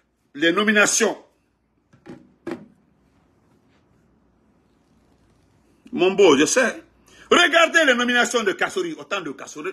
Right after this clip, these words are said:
Regardez les nominations. Regardez les chefs d'entreprise. Toutes les, c'est-à-dire toutes les compagnies qu'il a créées, les microfinances qu'il a, regardez les noms des personnes. Allez-y, regardez.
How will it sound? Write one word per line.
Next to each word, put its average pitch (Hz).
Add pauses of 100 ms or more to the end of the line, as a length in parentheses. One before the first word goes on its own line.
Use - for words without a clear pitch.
(100)
Regardez 202
les 170
nominations. 139 (320)
Regardez 254
les 214
chefs -
d'entreprise. 185 (500)
Toutes -
les, 247 (580)
c'est-à-dire 262
toutes -
les 233
compagnies 233
qu'il 190
a 160
créées, 202 (260)
les 214
microfinances 233
qu'il 170
a, 156
regardez 233
les 156
noms 156
des 127
personnes. 151 (220)
Allez-y, 320
regardez. 214